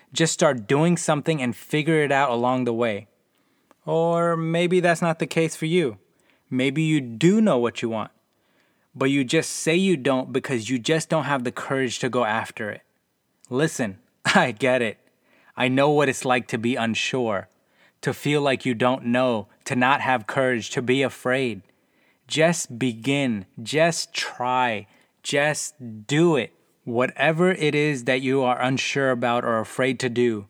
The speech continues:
you will always be in that "I don't know what I want" type of mindset. If you can't block out the noise and just begin now, now is the time to start. Speaking of time,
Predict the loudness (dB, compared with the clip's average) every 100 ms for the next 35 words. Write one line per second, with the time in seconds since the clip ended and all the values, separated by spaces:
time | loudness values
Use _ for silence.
0 | _ _ _ _ -2 0 0 0 2 4
1 | 4 2 0 -2 0 0 -2 -4 -8 -4
2 | 0 2 0 0 0 0 2 2 0 0
3 | -4 -8 -6 -4 -4 -2 -2 0 -2 -4
4 | -6 -6 -10 _ -20 _ -6 -4 -4 -4
5 | -4 -2 -2 0 0 2 -2 0 -2 0
6 | 0 0 -4 -6 -4 -4 -4 -8 -4 -4
7 | -4 -8 -14 _ -4 0 2 2 2 -4
8 | -10 _ -10 -6 -2 2 4 4 0 -2
9 | -4 -2 -2 -4 -6 -4 -2 -2 -6 _
10 | _ _ _ _ -20 _ -16 0 2 4
11 | 2 2 2 2 2 0 -6